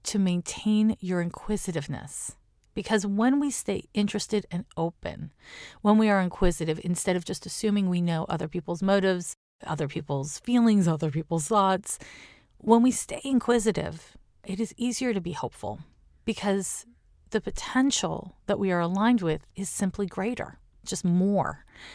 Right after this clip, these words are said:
And in some situations, more is better. An openness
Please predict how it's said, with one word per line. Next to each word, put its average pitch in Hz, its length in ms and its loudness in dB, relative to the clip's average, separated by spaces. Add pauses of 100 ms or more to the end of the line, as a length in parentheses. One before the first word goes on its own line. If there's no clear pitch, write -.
(280)
And 226 280 4 (220)
in 254 160 4
some 294 340 2
situations, 320 800 -4
more 254 180 4
is 269 140 -2
better. - 460 0 (420)
An 220 140 2 (100)
openness 226 580 2